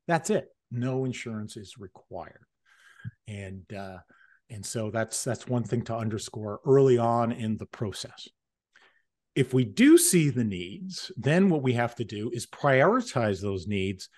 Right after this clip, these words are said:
in the context of the given resources.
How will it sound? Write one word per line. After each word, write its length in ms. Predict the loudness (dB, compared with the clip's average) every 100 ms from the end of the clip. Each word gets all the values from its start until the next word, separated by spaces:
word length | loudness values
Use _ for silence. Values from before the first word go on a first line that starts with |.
| _ _ _
in 100 | -2
the 80 | -2
context 560 | 0 0 0 0 -4 -4
of 120 | -6
the 80 | -2
given 300 | 0 0 0
resources. 920 | 0 0 0 -2 -6 -10 -18 -20